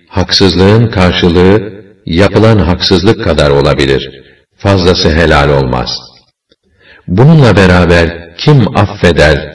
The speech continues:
haksızlık edenle arasını düzeltirse, onun da mükafatı artık Allah'a yaraşan tarzda olur.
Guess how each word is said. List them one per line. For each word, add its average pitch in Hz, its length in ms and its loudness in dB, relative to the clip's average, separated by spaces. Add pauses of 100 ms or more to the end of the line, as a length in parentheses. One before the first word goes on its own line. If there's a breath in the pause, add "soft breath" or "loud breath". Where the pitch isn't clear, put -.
(420 soft breath)
haksızlık 101 580 0
edenle 95 380 2
arasını 85 520 0
düzeltirse, 98 1000 -2 (480)
onun 107 300 2
da 85 100 2
mükafatı 85 1040 -2 (380)
artık 107 440 -2 (160)
Allah'a 98 500 2
yaraşan 82 640 0
tarzda 73 360 -2
olur. 64 320 -2